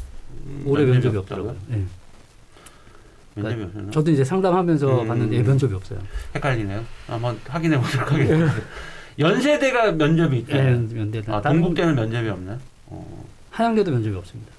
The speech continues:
Speaker 1: 한양대는 원래 없었고,
Speaker 2: 네.
Speaker 1: 한양대는 원래, 원래 없었고, 최저 없으면서도 원래 없었고. 아무튼, 어, 아까 우리 일 부에서는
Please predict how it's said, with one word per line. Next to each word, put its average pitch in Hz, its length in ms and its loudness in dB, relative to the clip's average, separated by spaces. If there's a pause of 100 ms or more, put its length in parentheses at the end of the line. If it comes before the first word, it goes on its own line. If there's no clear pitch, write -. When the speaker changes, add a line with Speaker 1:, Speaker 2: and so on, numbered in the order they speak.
(300)
Speaker 1:
한양대는 269 420 0
원래 127 220 2
없었고, 110 300 -4
Speaker 2:
네. 95 80 0 (300)
Speaker 1:
한양대는 170 400 -2
원래, 110 300 -4 (300)
원래 113 220 -2
없었고, - 580 -10
최저 127 200 -8
없으면서도 95 680 -4
원래 98 160 -6
없었고. - 460 -12 (720)
아무튼, 226 680 2 (640)
어, 165 680 2 (300)
아까 185 260 -2
우리 202 200 6
일 254 220 -2
부에서는 233 680 2